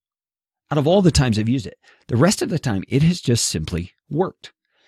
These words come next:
Now, Mark told me that CleanFeed uses a different kind of browser-based technology than Ringer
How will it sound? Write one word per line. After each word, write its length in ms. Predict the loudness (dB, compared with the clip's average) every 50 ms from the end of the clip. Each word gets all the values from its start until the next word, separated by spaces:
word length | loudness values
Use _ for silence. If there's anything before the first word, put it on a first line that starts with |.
| _ _ _
Now, 80 | 0 2
Mark 300 | 4 4 4 2 2 0
told 260 | 0 2 2 4 4
me 140 | 2 2 0
that 180 | -2 -6 -8
CleanFeed 640 | -10 -4 -2 0 2 2 2 2 2 2 2 2 4
uses 400 | 4 4 4 4 4 2 2 2
a 80 | 0 -2
different 480 | 0 2 2 2 2 2 -2 -4 -2
kind 460 | -2 2 2 4 4 4 6 6 6 6
of 360 | 4 2 0 -2 -4 -4 -2
browser-based 640 | 0 0 2 2 0 0 -2 -2 -2 -2 -4 -4
technology 560 | -6 -8 -6 -6 -8 -8 -8 -8 -8 -6 -4
than 220 | -2 0 2 2 4
Ringer 340 | 4 4 2 2 0 -2